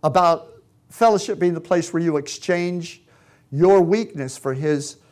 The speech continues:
His strength and you find rest. True fellowship, true fellowship with God cannot take place until you have become sincerely willing to lay your own will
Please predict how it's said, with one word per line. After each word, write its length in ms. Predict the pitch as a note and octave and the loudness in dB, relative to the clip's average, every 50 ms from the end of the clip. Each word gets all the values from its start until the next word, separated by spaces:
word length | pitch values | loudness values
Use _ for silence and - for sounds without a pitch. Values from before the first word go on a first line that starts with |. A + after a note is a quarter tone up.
| _ _ _ | _ _ _
His 260 | _ - E3 D#3 D3 | _ 0 0 0 0
strength 460 | - - - - F#3 E3+ D#3 C#3 - | -4 -8 -6 -4 -2 -2 -2 -4 -4
and 100 | D#3 C#3 | -6 -6
you 80 | B2+ B2+ | -4 -6
find 440 | B2 - - E3 D#3 D3+ D3 C3+ C3 | -6 -2 0 0 2 0 0 0 0
rest. 360 | D#3 D3+ C3+ B2+ - - - | 0 0 0 -2 -4 -10 -12
True 300 | - - - D4+ D#4+ D4+ | -8 -2 2 4 4 2
fellowship, 800 | D4+ - - C#4+ C#4+ C4+ B3+ A3 E3+ - - - D#3 C3+ - - | 2 2 2 2 4 4 2 0 -2 -4 -6 -6 -6 -6 -6 -2
true 180 | - F4+ G4 | 0 0 0
fellowship 560 | - - A#3+ G3 F3 D3 C#3 - D#3+ C#3+ - | 2 2 2 2 2 0 -2 -4 -4 -4 -4
with 160 | D3 C3 A#2 A2+ | -4 -6 -4 0
God 280 | D3 C#3+ D3 C#3+ C#3 - - - - - - _ | 2 2 2 0 -2 -6 -16 -20 -20 -20 -20 _
cannot 800 | _ - F#3+ F#3+ F3 E3+ E3+ E3+ F#3 G#3 A3 A#3+ C#4 C#4+ C#4+ - _ | _ -2 0 0 0 0 -2 -2 -2 -2 0 0 0 -2 -2 -6 _
take 400 | - - A#3+ B3 C4+ A#3 - - | -6 -2 -2 0 -2 -2 -6 -14
place 760 | - - B3+ C#4 C#4+ C#4+ C4+ G3 C3+ C3+ - - - - - _ _ _ _ _ _ _ - | -8 0 2 2 2 2 2 0 -2 -4 -8 -10 -12 -12 -14 _ _ _ _ _ _ _ 0
until 440 | F3+ F#3 F3+ F3+ - - G3+ G3 F3 | 0 0 0 -2 -2 0 2 2 2
you 240 | D3 D3+ G#3+ A#3+ A#3 | 2 0 2 2 2
have 180 | G#3 F3 - - | 2 2 0 -4
become 400 | F3+ - - - E3+ D#3 D3+ C#3 | -8 -8 -6 -4 -2 -2 -2 -4
sincerely 1120 | C#3+ - - C#3 B2+ A2 - - - - - B3 B3+ B3 G3+ C#3 A2+ F2 D#2+ - - - _ _ _ _ _ _ _ _ | -6 -8 -8 -8 -8 -8 -10 -10 -10 -6 -6 -2 0 0 0 0 -2 -4 -10 -14 -16 -20 _ _ _ _ _ _ _ _
willing 800 | - A#2 A#2+ C#3+ D#3+ G3 B3+ C#4+ C#4 A3+ E3 B2+ A#2+ A#2 B2 C3+ - _ _ _ _ _ _ - | -14 -10 -6 -2 2 2 4 4 4 2 2 0 -2 -4 -8 -10 -12 _ _ _ _ _ _ -6
to 160 | - - F3+ | 0 2 4
lay 720 | E3+ E3 D#3+ D#3+ E3+ F#3 G3 G#3 A3+ A#3+ B3+ C4+ C#4 C#4+ D4 D4+ D4 | 4 4 4 4 4 6 6 6 4 4 2 0 -2 -4 -4 -6 -4
your 320 | E3 F#3 G3 F#3 F3 E3+ - | 0 2 4 4 4 2 2
own 400 | - F#3+ G3+ A3+ A#3+ A#3+ A#3 G3+ | 2 2 4 4 2 2 0 -2
will 560 | F#3+ A3+ A3 G3+ D#3 C#3 B2+ B2 B2+ C#3 C#3 | 0 0 2 2 2 2 0 -2 -4 -6 -8